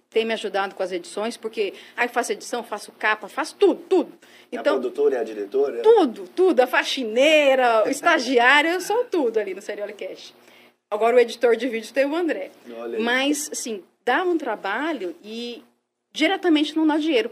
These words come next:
Speaker 1: Porém, você conecta, se conecta com pessoas, o teu network aumenta. E, claro, tiveram convites de palestras de pessoas que
Speaker 2: Vieram aí.
Speaker 1: assistiram,
Speaker 2: Olha,
Speaker 1: ouviram.
Speaker 2: legal.
Speaker 1: Então,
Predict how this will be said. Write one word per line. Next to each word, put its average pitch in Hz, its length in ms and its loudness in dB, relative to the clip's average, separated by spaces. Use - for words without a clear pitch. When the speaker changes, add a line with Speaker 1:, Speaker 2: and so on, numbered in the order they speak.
Speaker 1:
Porém, 277 560 -2
você 214 240 -8
conecta, 226 540 -6
se - 140 -20
conecta 202 340 -10
com 202 160 -18
pessoas, 196 800 -8
o - 60 -20
teu 214 200 -4
network 208 580 -10
aumenta. 202 560 -6
E, 554 40 -14
claro, 427 540 -4
tiveram 269 340 -2
convites 302 640 -6
de 226 100 -10
palestras 196 800 -8
de 262 80 -8
pessoas 254 380 -4
que 262 60 -8
Speaker 2:
Vieram 262 140 -4
aí. 269 60 -2
Speaker 1:
assistiram, 269 920 -6
Speaker 2:
Olha, - 120 -4
Speaker 1:
ouviram. 233 640 0
Speaker 2:
legal. - 220 -8
Speaker 1:
Então, 285 380 -4